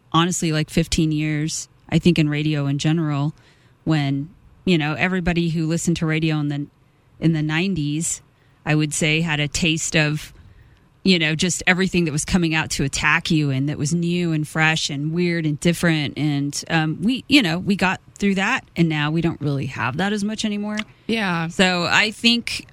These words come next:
Speaker 1: um, I think that is a real thing. So, yeah, unfortunately.
Speaker 2: There, the
Speaker 1: Yeah.
Speaker 2: second song, he just, like, kinda came out swinging. It's called Kids Are All Dying,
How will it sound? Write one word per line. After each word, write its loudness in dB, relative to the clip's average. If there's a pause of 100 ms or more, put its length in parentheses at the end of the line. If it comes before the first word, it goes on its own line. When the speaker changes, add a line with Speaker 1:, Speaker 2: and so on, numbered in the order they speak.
(100)
Speaker 1:
um, -2 (140)
I 0
think -2
that 0
is -2
a 0
real 0
thing. -4
So, -2
yeah, 0
unfortunately. 2
Speaker 2:
There, 2
the 2
Speaker 1:
Yeah. 2
Speaker 2:
second -2
song, -2
he -4
just, -8
like, 0
kinda -2
came 0
out -2
swinging. -2
It's -8
called -4
Kids 2
Are 0
All 0
Dying, -2